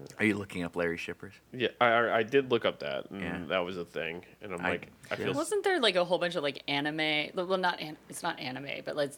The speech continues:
Speaker 3: it's, like, Japanese art of them, like, making out and stuff, kinda a la
Speaker 2: South Park?
Speaker 3: South Park.
Speaker 2: Yep.
Speaker 3: Yes, with, um, with the Tweak and, um,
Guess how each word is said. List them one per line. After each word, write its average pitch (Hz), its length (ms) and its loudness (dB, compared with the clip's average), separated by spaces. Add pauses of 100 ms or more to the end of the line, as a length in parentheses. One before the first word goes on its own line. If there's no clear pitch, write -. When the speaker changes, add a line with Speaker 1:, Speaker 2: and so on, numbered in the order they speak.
Speaker 3:
it's, 170 140 -6
like, 180 160 -2
Japanese 151 640 2
art 135 360 0
of 143 200 -8
them, 143 160 -4
like, 131 360 -6 (720)
making 156 460 2
out 143 300 4
and 151 180 -2
stuff, 156 300 2 (180)
kinda 208 340 6
a 170 200 6
la 156 380 4 (600)
Speaker 2:
South - 260 0
Park? 110 160 4
Speaker 3:
South 196 240 4
Park. 139 260 6
Speaker 2:
Yep. 90 160 2 (340)
Speaker 3:
Yes, 160 360 6
with, 160 240 -4
um, 151 360 4 (120)
with 156 140 -14
the 135 380 2 (760)
Tweak 160 440 0
and, 147 240 0
um, 135 400 -2